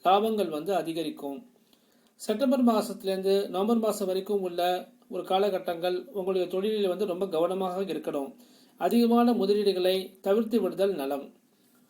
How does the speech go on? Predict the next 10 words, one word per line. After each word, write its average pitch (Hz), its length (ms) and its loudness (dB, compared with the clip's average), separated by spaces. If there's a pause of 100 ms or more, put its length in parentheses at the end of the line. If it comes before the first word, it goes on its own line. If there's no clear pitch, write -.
(140)
உங்களுடைய 226 420 4
தொழில் 240 360 4
மற்றும் 233 340 4
உத்தியோகத்தில் 196 840 0
நீங்கள் 196 280 2
வெற்றி 180 280 -2
பெற 185 440 2 (120)
பிரதி 185 200 -2
சனிக்கிழமை 226 600 2
தோறும் 180 380 0